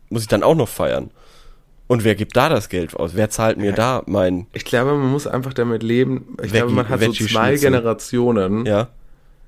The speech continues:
Speaker 2: Und dann
Speaker 1: Die
Speaker 2: wirst du halt
Speaker 1: zählen.
Speaker 2: einfach auch vergessen.
Speaker 1: Und dann ist man auch, ja genau, dann, dann hat man
Speaker 2: Außer
Speaker 1: nichts mit den Leuten zu, zu tun, das stimmt, ja.
Speaker 2: Außer, Leo, und
Speaker 1: Mhm.
Speaker 2: da sind wir die beiden Geniusse,
Speaker 1: Ja.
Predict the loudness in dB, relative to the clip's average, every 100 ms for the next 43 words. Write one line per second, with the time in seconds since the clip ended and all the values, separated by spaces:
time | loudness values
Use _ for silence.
0 | -12 -4 0 0 2 2 2 4 4 6
1 | 4 2 0 -4 -4 -6 -2 0 0 -2
2 | -10 -12 -18 _ 0 2 2 2 0 0
3 | 2 2 2 2 4 4 4 4 2 4
4 | 2 2 2 4 2 0 0 2 2 0
5 | -8 -10 -14 _ -16 -10 -8 -8 -10 -10
6 | -12 -10 -10 -10 -16 -18 -6 -2 0 -2
7 | -2 -2 -2 -4 -4 -2 -2 -4 -12 _
8 | _ -4 -2 0 0 0 -6 -16 _ -8
9 | -8 -6 -4 -2 -2 -2 -2 -2 -6 -6
10 | -6 -6 -4 -2 -4 -10 -20 -20 -20 -10
11 | -6 -6